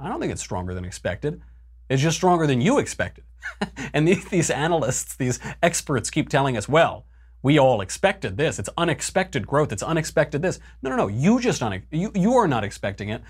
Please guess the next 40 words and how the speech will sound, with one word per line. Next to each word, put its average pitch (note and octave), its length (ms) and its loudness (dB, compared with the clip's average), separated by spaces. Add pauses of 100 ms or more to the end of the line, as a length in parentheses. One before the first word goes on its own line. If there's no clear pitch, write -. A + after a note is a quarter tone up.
(140)
because F3 300 2
you're, D#3+ 160 -2
you're D#3+ 200 0
not F3 280 0
seeing F#3 300 0
what's C3+ 160 0
going C3+ 260 0
on. C#3 260 -4 (420)
Because D3 260 2
you're D#3 120 0
still E3 220 2
living D#3 280 4
in A#2+ 140 0
fantasy D3 480 -2
land, G#2 340 -2 (220)
ninety-nine B2+ 500 0
percent B2 460 -4
certainty C3+ 420 -2
Hillary A#2 260 -2
Clinton's A2+ 300 -6
gonna A2+ 140 -2
win G#2+ 140 -2
the G#2+ 60 -2
election. A2 440 -2 (240)
Trump D3 240 2
isn't C3 160 0
gonna B2 160 0
appoint A#2 320 -2
an A2 80 -4
originalist. A2 500 -4 (200)
Trump D3+ 220 0
isn't C3 160 0
gonna A2+ 140 -2
pull A#2 160 -2
out A2+ 80 2
a G#2 60 -4
Paris A2 260 -2
climate, A#2 320 -4 (220)
climate B2 240 -2
accord. F#2+ 180 -8